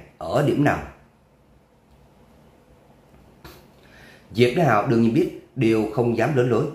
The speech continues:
muốn đánh bại tên này là chuyện đơn giản, nhưng vấn đề là ở nơi này không phải chỉ có một mình hắn gác cổng, vả lại phía sau hắn còn có u đô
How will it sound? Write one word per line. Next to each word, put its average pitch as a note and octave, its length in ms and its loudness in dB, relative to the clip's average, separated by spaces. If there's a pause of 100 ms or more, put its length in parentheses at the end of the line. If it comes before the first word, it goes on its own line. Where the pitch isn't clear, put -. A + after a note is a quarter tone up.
(380)
muốn D3 240 4
đánh F#3 220 0
bại A2 240 2
tên D3+ 140 -2
này G2 300 -4
là G2 300 -4
chuyện - 300 -10
đơn A#2 240 0
giản, D#2+ 160 -8 (320)
nhưng A#2 260 4
vấn C3+ 160 0
đề C#3 120 2
là E2+ 320 -6
ở A2 200 0
nơi C3 100 4
này F2 200 -2 (300)
không - 260 0
phải F#2+ 300 -4
chỉ F2 180 -10
có F3+ 80 0
một C3+ 220 -2
mình F#2 160 -6
hắn B2+ 220 -4
gác D#3+ 200 -2
cổng, - 220 -8 (400)
vả C3 280 2
lại G#2 360 -4
phía D3 160 -4
sau A#2+ 180 -4
hắn G#2+ 160 -6 (400)
còn A2 280 2
có - 120 -2
u B2+ 240 -2
đô A#2 300 0